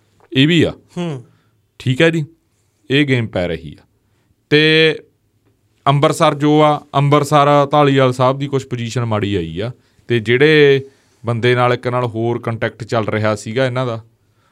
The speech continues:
Speaker 1: ਉਹਨੇ ਕੁਛ ਲੱਤ ਲੁੱਤ ਕੁਛ ਫਸਾਤੀ ਵਿੱਚ, ਉਵੇਂ ਹੋ ਰਿਹਾ ਕੁਛ।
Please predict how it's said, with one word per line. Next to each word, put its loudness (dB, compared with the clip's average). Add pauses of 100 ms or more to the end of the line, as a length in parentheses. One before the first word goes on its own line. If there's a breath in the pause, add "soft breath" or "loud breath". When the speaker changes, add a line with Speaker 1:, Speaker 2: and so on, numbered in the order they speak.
(160)
Speaker 1:
ਉਹਨੇ 0
ਕੁਛ -4
ਲੱਤ -2
ਲੁੱਤ -6
ਕੁਛ -8
ਫਸਾਤੀ -8
ਵਿੱਚ, -6 (380)
ਉਵੇਂ -4
ਹੋ -6
ਰਿਹਾ -12
ਕੁਛ। -20